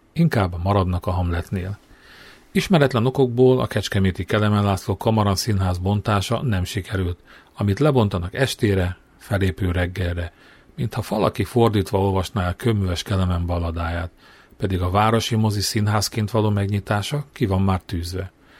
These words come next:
Az építésvezető nem tudja, mit évő legyen, és az éjjeli őr is beszámíthatatlannak bizonyul,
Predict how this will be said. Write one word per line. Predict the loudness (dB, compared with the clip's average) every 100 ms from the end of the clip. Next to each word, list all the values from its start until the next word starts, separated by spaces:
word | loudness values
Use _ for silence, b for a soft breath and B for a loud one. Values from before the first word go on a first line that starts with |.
| B B
Az | 0
építésvezető | 2 2 2 0 0 0 0 2
nem | 2 4 2
tudja, | 0 0 0
mit | 0 0
évő | 0 2
legyen, | 2 2 0 -2 B B -14
és | -4
az | -4 0
éjjeli | 2 2 2 2 0
őr | 2
is | 0 0
beszámíthatatlannak | -2 0 0 -2 -2 -4 -6 -4 -2 -2 -2
bizonyul, | -2 0 2 2